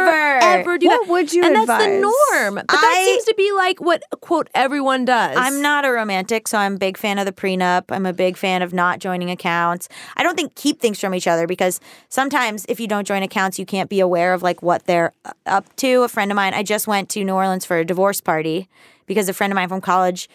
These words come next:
Speaker 1: it was getting divorced, and so all of us friends from college flew out to New Orleans to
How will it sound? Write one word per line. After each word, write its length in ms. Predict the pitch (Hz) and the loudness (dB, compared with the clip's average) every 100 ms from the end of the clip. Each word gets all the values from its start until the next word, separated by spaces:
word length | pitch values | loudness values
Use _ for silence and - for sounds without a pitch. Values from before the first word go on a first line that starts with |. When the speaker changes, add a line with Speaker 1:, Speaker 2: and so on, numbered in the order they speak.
| _ _ | _ _
Speaker 1:
it 120 | - 202 | -2 0
was 160 | 185 | 0
getting 260 | - 190 185 | 0 0 0
divorced, 440 | 175 190 185 - | 2 2 2 0
and 140 | 175 175 | -4 0
so 140 | 180 | 2
all 180 | 170 185 | 2 2
of 80 | 180 | 0
us 240 | 185 - - | -4 -8 -6
friends 320 | 190 180 - | -4 -2 -4
from 100 | 175 | -4
college 400 | - 175 170 - | 0 0 0 -4
flew 180 | 185 175 | 0 2
out 200 | 170 - | 0 -2
to 80 | |
New 120 | 190 175 | -4 -2
Orleans 460 | 170 175 170 175 | -2 -2 -4 -6
to 240 | - 170 | -2 -2